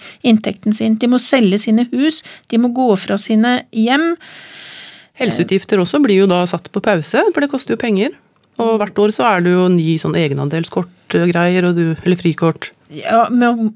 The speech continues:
Speaker 1: og mottar du økonomisk sosialhjelp, så kan du få midler akkurat til sånne ting. Men, men det er det at det er veldig mange som ikke får det, fordi de nettopp er gift, og ekteskapsloven trer inn
Speaker 2: Ja.
Speaker 1: og sier at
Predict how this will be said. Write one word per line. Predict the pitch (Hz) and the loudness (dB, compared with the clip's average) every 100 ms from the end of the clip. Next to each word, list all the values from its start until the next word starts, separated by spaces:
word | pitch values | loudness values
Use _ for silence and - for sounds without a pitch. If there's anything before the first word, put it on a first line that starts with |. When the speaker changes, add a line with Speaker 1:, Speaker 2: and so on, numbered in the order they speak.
| - | -2
Speaker 1:
og | 254 | 2
mottar | 226 202 247 | 4 4 0
du | 247 | 2
økonomisk | 240 269 247 220 220 | 0 0 2 2 0
sosialhjelp, | 226 240 214 247 247 | -2 2 2 0 -2
så | - | -2
kan | 220 | 0
du | 226 | 0
få | - 208 208 220 | -2 0 2 2
midler | 208 196 190 208 220 | 2 0 2 0 0
akkurat | 208 196 190 | -2 -2 -2
til | 196 220 | -4 -2
sånne | 196 190 | 0 0
ting. | 196 214 214 196 - - | 2 2 2 0 -20 -18
Men, | - 220 233 | 0 0 0
men | 220 233 | -2 0
det | 233 | 4
er | 220 240 | 4 2
det | 214 | 0
at | 208 233 | 0 0
det | 240 | 0
er | 240 | 2
veldig | 214 226 | 2 2
mange | 226 | 2
som | 220 - | 0 -4
ikke | 269 - 302 | -10 -2 -2
får | - 214 | 0 2
det, | 220 240 | 2 -2
fordi | - 226 220 | -4 -2 0
de | 214 226 | 0 0
nettopp | 220 220 247 247 | -2 -2 -4 -2
er | 240 247 | 0 2
gift, | 294 - - | 2 0 -4
og | 208 | -4
ekteskapsloven | 220 - 208 208 208 - 220 214 220 | -4 -8 -4 -2 -2 -2 0 0 0
trer | 214 202 196 | 0 2 4
inn | 202 202 - - | 4 2 -4 -20
Speaker 2:
Ja. | - | -8
Speaker 1:
og | 214 | -4
sier | - 262 208 196 214 220 _ | 0 2 4 4 2 -2 _
at | 214 214 - - | 0 0 -2 -20